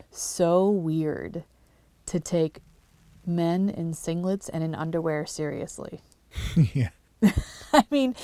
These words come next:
Speaker 1: but you kinda, I don't really think twice, like, when I'm looking at the archival footage, but it's kind of ridiculous that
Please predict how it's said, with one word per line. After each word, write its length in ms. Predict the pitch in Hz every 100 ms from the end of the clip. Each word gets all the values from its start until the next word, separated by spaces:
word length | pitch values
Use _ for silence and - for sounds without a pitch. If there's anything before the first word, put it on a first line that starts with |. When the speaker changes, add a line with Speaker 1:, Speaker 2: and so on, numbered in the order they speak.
| - - - _
Speaker 1:
but 200 | 240 240 - -
you 160 | 220
kinda, 360 | 247 277 403 403 -
I 100 | 196
don't 180 | 392 208
really 240 | 214 240
think 300 | 247 226 185
twice, 640 | - 190 269 277 - - -
like, 200 | 175 -
when 80 |
I'm 140 | 175 170
looking 320 | 185 190 175
at 100 | 170
the 60 | -
archival 480 | 175 - 214 170 160
footage, 340 | 165 170 160
but 140 | - 180
it's 160 | 180
kind 400 | - - 226 277
of 120 | 294
ridiculous 680 | 202 185 190 - 196 156 160 -
that 240 | 160 160